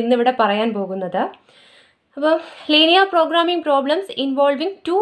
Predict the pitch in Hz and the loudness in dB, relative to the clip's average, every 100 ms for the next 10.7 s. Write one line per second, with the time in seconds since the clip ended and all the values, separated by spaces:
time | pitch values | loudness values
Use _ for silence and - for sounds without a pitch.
0 | 440 311 262 247 269 262 - 247 233 247 | 2 2 2 0 -4 -6 -4 -2 -2 -4
1 | 247 233 233 240 240 240 214 254 466 _ | -4 0 0 0 0 0 2 0 -2 _
2 | - 233 226 240 233 _ 214 185 185 175 | 0 2 2 -4 -12 _ -6 -2 -4 -2
3 | 226 220 220 226 220 208 190 180 170 - | -4 -4 -4 -6 -4 -2 -4 -6 -8 -12
4 | _ - - - - 320 311 302 339 415 | _ -20 -20 -10 -4 0 4 4 2 -4
5 | 403 381 370 370 370 339 311 269 277 254 | 0 2 6 4 4 0 0 0 0 -2
6 | 202 180 - 254 269 277 254 269 302 320 | -2 -4 -2 -2 0 0 0 0 0 0
7 | 302 277 285 277 269 262 254 233 233 254 | 2 2 2 0 0 2 2 2 -2 -4
8 | 254 254 254 254 254 254 269 247 240 247 | -2 2 2 2 -2 -4 -2 -2 -2 -2
9 | 247 233 233 240 240 226 202 208 190 - | 0 2 2 2 0 0 -4 -4 -6 -6
10 | - - 269 294 311 370 | -20 -6 2 2 2 0